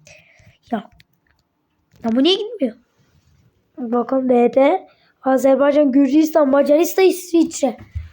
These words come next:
İsviç mi? İsviçre. De. Yok lan bizim grup çok kolay. Bir dakika.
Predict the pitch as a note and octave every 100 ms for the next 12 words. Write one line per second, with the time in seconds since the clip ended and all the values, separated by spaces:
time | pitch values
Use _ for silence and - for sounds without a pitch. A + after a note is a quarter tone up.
0 | _ D4 C#4 - D#4+ - - - - A3
1 | G#3 A3+ B3 - C4+ B3+ A#3+ - - _
2 | _ _ _ - - _ - - _ _
3 | _ _ _ C4+ A#3+ A3+ A3 - _ _
4 | _ _ - C#4+ D4+ F#4 F#4+ E4 F#4 E4+
5 | F4+ E4+ F4+ F#4+ - F#4 A#3 G3 _ _
6 | _ _ _ _ _ _ _ _ _ _
7 | _ _ _ _ _ _ _ _ _ _
8 | _ _ _ A3+ G#3+ - A#3 D4+